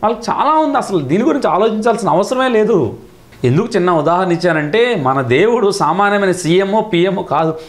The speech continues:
సర్వ జగత్తును సమస్తమును చేసిన సృష్టికర్త ఆయన. ఆయనకి మరుగైంది ఏమీ లేదు, ఆయన తెలియకుండా ఏమీ జరగదు. ఆయన చేతుల్లో మనం ఉన్నాం. "చూడుము, నా అరచేతుల మీద నేను చెక్కుని ఉన్నాను."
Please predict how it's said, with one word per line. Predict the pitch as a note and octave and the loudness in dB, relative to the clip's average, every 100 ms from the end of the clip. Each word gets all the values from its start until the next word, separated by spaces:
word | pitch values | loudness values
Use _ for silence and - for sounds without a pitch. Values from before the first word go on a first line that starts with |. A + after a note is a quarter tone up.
| - - - | -20 -20 -16
సర్వ | - D3 E3+ G3+ G3 B2+ | -6 -2 0 0 0 -2
జగత్తును | B2 D#3+ A3 - A#3+ A#3+ | -2 -2 -4 -2 0 0
సమస్తమును | G#3 F3 G3+ G#3 B3+ C4+ C4 | -2 -2 -2 -2 -2 -2 0
చేసిన | B3+ A#3+ A3 | -2 -2 -4
సృష్టికర్త | F3+ - D3 - A#3 G#3+ G#3 | -6 -4 -6 -4 -2 -2 -2
ఆయన. | C3+ G#2+ G#2+ G2+ A2+ - - - - - - | -6 -4 -6 -8 -12 -18 -20 -20 -20 -20 -6
ఆయనకి | A#2 C3 A#2+ | -4 -2 -2
మరుగైంది | A2+ A2+ C#3 E3 E3 C#3 | -2 0 0 0 0 0
ఏమీ | C#3+ D#3+ F3+ G3 G3+ | 0 2 2 2 2
లేదు, | D#3+ B2 | 0 0
ఆయన | B2 B2+ | -2 -2
తెలియకుండా | C3 D#3+ F3+ E3 C#3+ | 0 0 0 0 2
ఏమీ | D#3+ G#3+ | 2 0
జరగదు. | D3 D3 E3+ F#3 F3 G2 - - - - - G#2 | 0 0 0 2 2 0 -6 -18 -20 -20 -6 -2
ఆయన | B2+ D#3 D#3+ D#3+ | 0 -2 0 0
చేతుల్లో | F3 A3+ A#3 | 0 0 0
మనం | A3 F#3+ | 0 0
ఉన్నాం. | F3 E3 A#2+ - - - - - E3+ | 0 0 -2 -6 -18 -20 -20 -2 2
"చూడుము, | A3 C4+ G#3+ E3+ G3 | 2 2 2 2 2
నా | D3+ C#3 | 0 -2
అరచేతుల | B2+ B2 D3+ F#3 G#3 G#3+ A#3 | -2 -2 -2 0 0 2 0
మీద | A3 A3 | 0 0
నేను | G#3+ G#3 | 0 0
చెక్కుని | G#3+ F3+ - - B3 A#3 A3+ | -2 -4 -4 -2 0 2 2
ఉన్నాను." | G#3+ G3+ G3 F#3+ B2 | 4 2 0 -2 -4